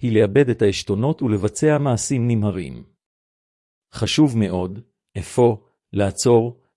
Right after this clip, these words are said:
לנשום עמוק ולפעול בצורה שקולה.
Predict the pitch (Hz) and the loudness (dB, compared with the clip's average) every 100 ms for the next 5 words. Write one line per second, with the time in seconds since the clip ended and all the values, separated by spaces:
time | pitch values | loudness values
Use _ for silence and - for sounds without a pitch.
0 | _ 101 101 101 151 147 113 107 143 - | _ -4 -2 0 2 2 2 2 0 -2
1 | 104 113 104 - 151 143 123 - 117 135 | -2 -2 -2 0 0 2 -2 -2 0 0
2 | - - 92 78 | -2 -4 -2 -4